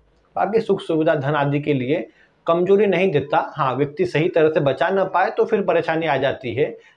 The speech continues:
लेकिन सही management कर ले तो जीवन में सफल भी ऐसा व्यक्ति हो जाता है। इसे थोड़ा कमजोरी कहा जाएगा, लेकिन उसके बाद भी व्यक्ति सफल है,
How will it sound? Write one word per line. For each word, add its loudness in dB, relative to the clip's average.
लेकिन -2
सही 4
management 2
कर 4
ले 4
तो 0
जीवन 2
में 2
सफल 0
भी 2
ऐसा 0
व्यक्ति -4
हो -2
जाता -8
है। -16
इसे 0
थोड़ा 0
कमजोरी 0
कहा -2
जाएगा, 0
लेकिन -2
उसके 0
बाद 0
भी -4
व्यक्ति -2
सफल -2
है, 0